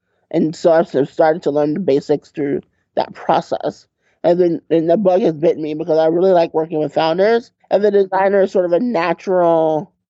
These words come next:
relationship to work with founders and talk to them about their product, market fit, help them look at design opportunities to, to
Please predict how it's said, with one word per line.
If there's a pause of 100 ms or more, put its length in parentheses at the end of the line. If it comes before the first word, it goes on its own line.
(200)
relationship
to
work
with
founders
and
talk
to
them
about
their
product, (480)
market
fit,
help
them
look
at
design
opportunities
to, (140)
to